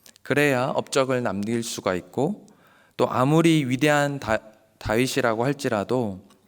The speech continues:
그가 아무런 돕는 사람이 없었다라고 한다면, 어, 하나님께서 이렇게까지 왕으로 세우시고 또 그런 큰 결과들을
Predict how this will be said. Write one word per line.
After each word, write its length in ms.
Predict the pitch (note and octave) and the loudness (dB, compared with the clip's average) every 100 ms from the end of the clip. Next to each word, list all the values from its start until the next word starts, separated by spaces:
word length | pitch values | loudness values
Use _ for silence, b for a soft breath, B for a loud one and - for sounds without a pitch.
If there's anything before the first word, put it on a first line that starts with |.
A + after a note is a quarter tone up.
| _ _ _ - - - | _ _ _ -14 -14 -10
그가 500 | A2+ A#2 A2 A2+ A#2+ B B - | -4 2 2 2 -2 B B -4
아무런 460 | A#2 C#3 D3+ D3 | 0 2 2 2
돕는 360 | B2+ B2 C3+ C#3 | 0 0 0 0
사람이 580 | C#3 C3+ A#2+ A2 F#2+ - | 0 0 0 0 -2 -4
없었다라고 640 | F#2+ - B2 A2+ A2 G#2 | -6 -4 -2 0 0 0
한다면, 580 | A2 A#2 G#2+ G2 C#3+ G3+ b b b b b b b _ | 0 0 0 0 -2 -4 b b b b b b b _
어, 380 | - F#2+ - - _ | -20 -18 -20 -20 _
하나님께서 720 | - C#3 C3+ A#2+ A2+ G#2+ A2 | -2 2 2 0 -2 -2 0
이렇게까지 1900 | G#2+ G#2+ - F#2 F2 _ _ _ _ _ _ _ _ - A#2 A2+ B2 D3 F3+ - _ - | -2 -2 -8 -12 -12 _ _ _ _ _ _ _ _ -4 -2 -2 -4 -6 -10 -16 _ -14
왕으로 560 | G#2 A2 C3 C3 B2 | -2 0 2 0 0
세우시고 1000 | A#2+ D#3+ D3+ C#3 - - A2+ G#2+ G#2 - _ | 0 2 2 0 -4 -4 -4 -2 -6 -14 _
또 100 | - | -16
그런 340 | G2+ B2+ B2+ B2 | -4 0 0 -2
큰 300 | - - G#3+ | -6 -4 -2
결과들을 760 | C#3+ A2+ B2+ B2 G#2+ A2+ F#3 | 0 0 2 0 0 -2 -4